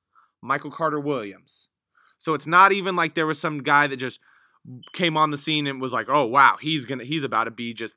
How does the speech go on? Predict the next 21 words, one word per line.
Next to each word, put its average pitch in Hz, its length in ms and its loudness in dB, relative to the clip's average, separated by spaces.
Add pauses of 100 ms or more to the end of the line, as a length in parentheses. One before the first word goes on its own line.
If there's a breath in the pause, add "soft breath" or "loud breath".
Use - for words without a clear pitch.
(100)
the 107 120 -14
best 120 400 -8 (100)
player 135 300 0
from 127 160 -10
this 123 140 -8
draft 135 300 0
class," 101 200 -14
'cause 110 140 -18
Michael 143 240 -4
Carter 143 260 0
Williams, 120 440 -6 (1200 loud breath)
his 135 240 -8
rookie 151 280 -4
year 151 100 0
was 123 160 -8
dang 143 280 -4
near 139 160 -6
his 131 140 -10
best 120 320 -6
year. 113 260 -10 (1080)
But 147 400 2